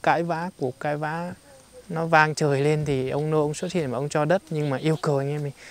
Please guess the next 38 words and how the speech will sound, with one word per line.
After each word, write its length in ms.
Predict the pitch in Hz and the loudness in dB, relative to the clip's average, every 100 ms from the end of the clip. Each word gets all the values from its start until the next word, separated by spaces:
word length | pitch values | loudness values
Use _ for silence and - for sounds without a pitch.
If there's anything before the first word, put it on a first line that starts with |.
| - - | -20 -6
Thì 120 | 147 | -2
thật 120 | 139 147 | 0 0
sự 180 | 156 | 0
là 220 | 143 143 139 | 2 0 0
Khâm 320 | - 165 160 | 0 0 0
là 60 | 151 | -4
cũng 200 | 170 180 | -2 0
là 100 | 151 | 0
người 220 | 147 143 | 0 -2
có 120 | 165 175 190 185 175 | -2 -6 -4 -4 -4
một 140 | 156 | -4
chút 180 | - 220 - 185 151 147 | -2 -2 -2 -4 -4 -8
<laughs> 420 | - 165 160 156 156 | -8 -8 -6 -2 4
va 180 | 160 | 4
chạm 280 | 165 165 147 | 6 2 2
và 100 | 147 | -2
hiểu 180 | 139 127 | -2 -2
biết, 200 | 151 196 - - - - | -2 -4 -8 -20 -20 -6
thì 160 | 143 135 | -2 0
mình 180 | 139 | -2
cũng 120 | 151 175 | -4 -6
không 200 | 185 160 | -6 -2
thể 120 | 135 | -2
nào 200 | 127 127 | 0 -2
mà 140 | 131 | -2
mình, 260 | 131 127 127 | -2 -2 -4
mình 200 | 127 127 | -4 -6
theo 280 | - 151 151 | 0 0 0
cái, 360 | 147 139 160 202 - - - - 156 | -2 -2 -4 -8 -10 -20 -20 -14 -8
ừm, 420 | 139 139 139 143 180 - - - | -6 -6 -8 -10 -12 -20 -16 0
câu 140 | 156 151 | 2 6
chuyện 220 | 185 214 196 - | 4 2 -10 -8
của 500 | 131 120 120 127 127 131 | -4 -4 -2 -4 -4 -2
gia 180 | 147 151 | 2 4
đình 360 | 151 135 127 131 - - - | 4 2 -4 -10 -16 -20 -4
anh 140 | 165 156 | 2 6
Dế 200 | 156 202 | 6 6
được. 180 | 165 | 4